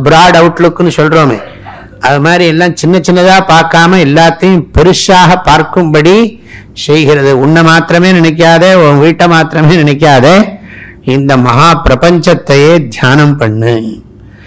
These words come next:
அப்படின்னு சொல்லப்பட்ட இந்த சுத்தம் வஸ்துங்கிறார். எல்லாம் என்னன்னா, எல்லாத்துக்கும் ஊடுருவி இருக்கிற அந்த சுத்த சைத்தன்யம், தூய உணர்வு, அதை ஞாபகம் வச்சுக்கிட்டே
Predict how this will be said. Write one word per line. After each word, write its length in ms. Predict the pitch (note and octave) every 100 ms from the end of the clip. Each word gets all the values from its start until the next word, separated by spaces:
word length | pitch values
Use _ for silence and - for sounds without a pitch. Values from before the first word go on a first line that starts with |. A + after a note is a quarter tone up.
| - - -
அப்படின்னு 400 | B2 C3+ E3+ F3+
சொல்லப்பட்ட 840 | D3 D3+ E3+ D#3+ C3+ - E3 B2+
இந்த 140 | D3+ C#3+
சுத்தம் 560 | - D#3+ C#3+ F#3 F#3+
வஸ்துங்கிறார். 680 | F3 D#3 - E3+ D#3+ B2 - - - - - - - -
எல்லாம் 380 | - A#2+ F3 F#3+
என்னன்னா, 360 | F3+ F#3 F3+
எல்லாத்துக்கும் 1120 | G3+ F#3 D3+ E3+ F#3+ G3 G3 G#3+ A3+ E3+ F#3
ஊடுருவி 380 | A3+ A3+ G#3+ G3+
இருக்கிற 600 | F#3 E3+ - F3+ A3 - - - - -
அந்த 320 | - F3 E3+
சுத்த 480 | C#3+ E3 D#3 - F3+ -
சைத்தன்யம், 840 | D3+ E3 E3 D#3+ D3 C#3 C#3 C3+ - - - -
தூய 420 | - G#3 G#3+ G#3
உணர்வு, 840 | E3 D3 E3+ D#3 C#3+ C3+ C3+ C#3 C3+ - - - -
அதை 400 | - D3 D3 G3+
ஞாபகம் 520 | F3 C3+ D#3 E3+ D#3
வச்சுக்கிட்டே 480 | C#3+ - C#3+ C3 C3